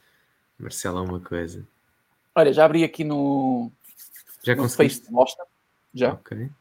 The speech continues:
Speaker 1: porreiro,
Speaker 2: Para todos
Speaker 1: porreiro.
Speaker 2: que me estão a assistir no Facebook, muito boa noite. Desculpem chegar atrasados, mas é que a merda do Facebook bloqueia a live. E eu tenho que ir desbloquear, o Gonçalo tem que começar a live.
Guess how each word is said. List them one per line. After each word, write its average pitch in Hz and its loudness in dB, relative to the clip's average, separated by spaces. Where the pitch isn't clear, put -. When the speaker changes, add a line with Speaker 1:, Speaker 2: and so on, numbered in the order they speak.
Speaker 1:
porreiro, 107 -8
Speaker 2:
Para 254 4
todos 226 6
Speaker 1:
porreiro. - -14
Speaker 2:
que 202 -4
me - 2
estão 202 4
a 196 10
assistir - 0
no 180 2
Facebook, 240 4
muito 294 4
boa 302 6
noite. 202 6
Desculpem 240 4
chegar 190 6
atrasados, 196 4
mas 214 4
é 226 10
que 208 2
a 156 8
merda 254 6
do 190 8
Facebook 139 -2
bloqueia 247 4
a 262 6
live. 202 2
E 139 -2
eu 139 2
tenho 185 0
que 180 -6
ir 156 4
desbloquear, 165 4
o 147 4
Gonçalo 131 4
tem 139 2
que 131 -6
começar 131 0
a 143 2
live. 160 8